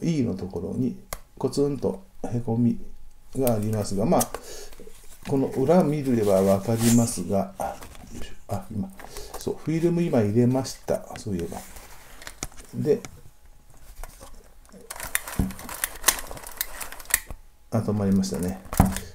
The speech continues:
これで一枚目、まあ、自動に止まります。シャッターですが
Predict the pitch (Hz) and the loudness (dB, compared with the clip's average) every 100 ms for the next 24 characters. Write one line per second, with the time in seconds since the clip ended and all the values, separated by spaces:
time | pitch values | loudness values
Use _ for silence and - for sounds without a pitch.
0 | - 120 123 147 - 139 131 127 120 120 | -6 0 2 0 -2 -2 0 4 4 4
1 | 165 - - - - 110 127 131 123 - | 2 2 -4 -4 -4 2 6 8 8 4
2 | - - - - - - - - 151 190 | -2 -12 -10 -10 -12 -20 -12 -4 -2 -2
3 | 110 101 90 - - - - - - - | -4 -2 -2 -6 -10 -10 -12 -12 -14 -10
4 | - - - - - - - - - - | -6 -2 -2 -4 -14 -12 -12 -8 -8 -10
5 | - - - - - - - - - - | -18 -18 -18 -16 -18 -20 -6 -6 -6 -12
6 | - - - - - - - - - - | -20 -18 -18 -18 -18 -18 -18 -8 -8 -8
7 | - - - - - - - - - - | -16 -18 -16 -18 -10 -8 -8 -12 -20 -6
8 | 76 62 64 - - 82 | -4 -4 -8 -12 -6 -6